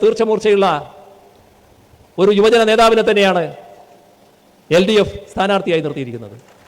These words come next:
സഖാവ് വാസിഫ് ഈ പ്രായത്തിനിടയിൽ തന്നെ നല്ല നിലയിൽ ഇത്തരം പ്രശ്നങ്ങളിൽ വ്യക്തതയാർന്ന നിലപാട് സ്വീകരിച്ചു പോയിട്ടുണ്ട്.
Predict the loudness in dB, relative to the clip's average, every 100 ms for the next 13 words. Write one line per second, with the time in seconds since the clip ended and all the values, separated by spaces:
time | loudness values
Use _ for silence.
0 | -20 -20 -20 -20 -20 -20 -20 -20 -20 -20
1 | -14 -4 0 2 0 0 -4 -8 -18 -20
2 | -20 _ _ _ _ _ _ _ _ _
3 | _ _ _ _ -8 -6 0 0 0 2
4 | 2 0 -2 -2 -4 -12 -20 -20 _ _
5 | _ _ _ _ _ _ _ _ -2 2
6 | 2 4 2 0 -10 -20 -20 -20 _ _
7 | _ _ _ _ _ _ _ -4 0 0
8 | 0 -2 0 0 0 -2 -16 -20 -20 _
9 | _ _ _ _ _ _ _ _ _ -4
10 | 0 2 4 4 4 2 4 4 2 -2
11 | -6 -12 -4 0 0 -2 -6 -8 -14